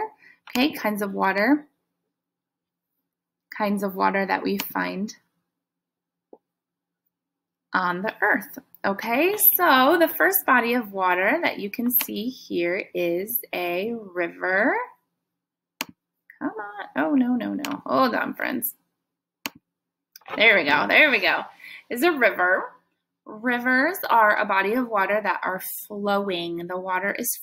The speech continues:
flowing and it's flowing downhill, right? It's flowing from higher land to lower land. It doesn't always have to be much, much lower. It can be just a little lower and the water will flow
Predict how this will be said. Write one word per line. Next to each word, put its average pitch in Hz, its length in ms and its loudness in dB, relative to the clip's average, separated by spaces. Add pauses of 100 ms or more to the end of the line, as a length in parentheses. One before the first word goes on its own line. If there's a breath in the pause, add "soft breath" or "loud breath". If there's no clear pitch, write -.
flowing 220 500 0
and 208 120 -2
it's - 200 -6
flowing 208 640 -2
downhill, 180 1200 -6
right? 202 360 4
It's - 180 -6
flowing 196 320 -2
from 202 160 -6
higher 311 340 4
land 302 340 6 (400 loud breath)
to 233 100 -4
lower 202 340 4
land. 180 320 0
It 240 120 -4
doesn't 247 380 4
always 220 260 2
have 220 160 2
to 220 100 -2
be 196 400 2
much, 196 640 0
much 262 340 2
lower. 311 300 2
It - 260 -6
can 254 80 -2
be 262 100 -2
just 226 360 0 (100)
a 190 40 -2
little 196 280 0
lower 151 300 4
and 220 180 -6
the 208 80 -4
water 185 280 -6
will 180 180 -14 (140)
flow 175 360 -6